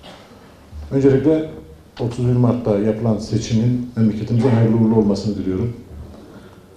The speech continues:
Seçilen yeni muhtarlarımıza ben Allah'tan hayırlı görevler diliyorum, başarılar diliyorum. Bu beş yıl boyunca,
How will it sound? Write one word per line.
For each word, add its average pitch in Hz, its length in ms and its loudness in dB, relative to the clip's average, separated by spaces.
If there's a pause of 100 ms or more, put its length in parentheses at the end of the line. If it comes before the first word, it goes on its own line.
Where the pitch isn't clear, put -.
(160)
Seçilen 123 560 2 (220)
yeni 120 140 2
muhtarlarımıza 113 760 2
ben 110 220 2 (260)
Allah'tan 113 400 0 (420)
hayırlı 107 220 2
görevler 107 440 4
diliyorum, 110 400 0
başarılar 104 720 0
diliyorum. 110 380 0 (1200)
Bu 113 160 0
beş 120 260 4
yıl 104 120 0
boyunca, 104 440 4